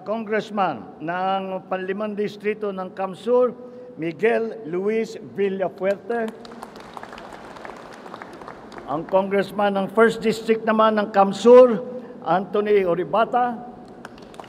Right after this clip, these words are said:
Governor, ah, ng, ah, Camsur, ang ating, ah, butihing gobernador, Luigi Villafuerte.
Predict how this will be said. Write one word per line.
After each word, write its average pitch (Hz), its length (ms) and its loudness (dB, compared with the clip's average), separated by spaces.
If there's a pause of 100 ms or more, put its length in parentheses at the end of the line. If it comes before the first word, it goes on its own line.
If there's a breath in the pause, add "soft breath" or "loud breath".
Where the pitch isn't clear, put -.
(2250)
Governor, 220 640 8 (320)
ah, 160 560 -4 (160)
ng, 202 480 6
ah, 196 160 2
Camsur, 202 720 4 (140)
ang 151 280 -6
ating, 180 400 -6
ah, 175 440 -2 (200)
butihing 185 560 -2
gobernador, 185 720 2 (240 loud breath)
Luigi 170 560 2
Villafuerte. 165 1040 0